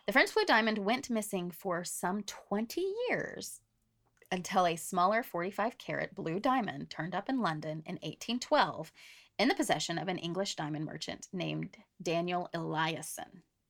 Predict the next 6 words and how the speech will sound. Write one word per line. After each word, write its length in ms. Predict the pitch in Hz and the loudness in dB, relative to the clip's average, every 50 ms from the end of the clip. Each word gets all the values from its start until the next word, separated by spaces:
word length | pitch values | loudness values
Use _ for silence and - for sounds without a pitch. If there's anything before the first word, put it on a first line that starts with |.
| _ _ - - - - - - - - _ _ _ _ | _ _ -20 -20 -20 -20 -20 -20 -20 -20 _ _ _ _
So, 420 | - - - 226 202 - - - - | -10 0 4 6 6 6 4 -2 -8
something 300 | - - 185 175 170 170 | -6 -4 -2 0 0 0
to 60 | 180 | -2
keep 140 | 165 - 185 | -2 -2 -2
in 60 | 180 | 2
mind, 400 | 190 233 302 269 208 180 180 185 | 4 6 8 8 8 6 4 -2